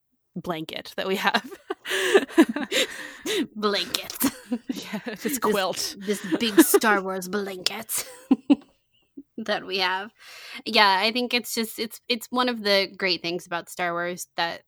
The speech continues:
Speaker 2: how it hops around in its own timeline so much is that it really can, it can thread these,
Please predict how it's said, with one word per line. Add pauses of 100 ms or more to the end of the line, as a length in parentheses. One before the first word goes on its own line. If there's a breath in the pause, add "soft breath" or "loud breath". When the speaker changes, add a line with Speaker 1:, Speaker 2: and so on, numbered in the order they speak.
Speaker 2:
how
it
hops
around
in
its
own
timeline
so
much
is
that
it
really
can, (420 soft breath)
it
can
thread
these,